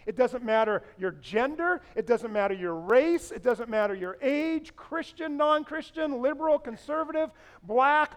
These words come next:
white, yellow, brown, red. We're all image bearers, which leaves no room for discrimination. Well, the Jewish people lost sight of this.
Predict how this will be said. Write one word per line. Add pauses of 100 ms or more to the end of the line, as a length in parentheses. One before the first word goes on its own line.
(140)
white, (160)
yellow,
brown, (100)
red.
We're (100)
all
image
bearers, (1400)
which
leaves
no
room (360)
for
discrimination. (2000)
Well,
the
Jewish
people
lost
sight
of
this.